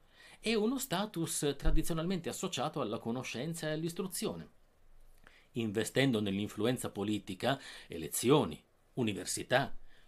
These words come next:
centri di studio sulla politica e l'economia, si assicurano di controllare i meccanismi che regolano le successioni, in modo che il capitale finanziario possa essere facilmente trasferito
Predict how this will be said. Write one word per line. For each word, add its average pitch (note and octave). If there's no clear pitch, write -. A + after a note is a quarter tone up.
centri A#2
di G#2
studio A#2
sulla G2
politica G#2
e G2
l'economia, G#2
si -
assicurano G2+
di A2+
controllare A3+
i F#3+
meccanismi F3+
che D#3
regolano C#3+
le B2+
successioni, F2+
in G#3
modo A2+
che A2+
il G2+
capitale A2
finanziario D#3
possa G2+
essere G#2+
facilmente A2
trasferito G#2